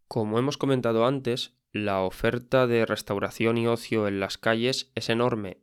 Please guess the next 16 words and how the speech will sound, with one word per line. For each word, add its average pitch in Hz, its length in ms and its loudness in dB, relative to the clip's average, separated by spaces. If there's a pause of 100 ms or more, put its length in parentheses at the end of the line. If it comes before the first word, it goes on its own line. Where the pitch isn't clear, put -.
y 110 120 -4
las 104 280 0
personas 120 560 -2
que 101 180 -6
puede 120 460 4
verse 120 420 2
que 95 220 -6
disfrutan 107 680 -2
de 95 80 -6
dicha 104 260 -2
oferta 123 520 2
son 117 260 2
los 120 160 2
propios 127 440 0
ciudadanos 104 460 0
griegos, 120 460 -2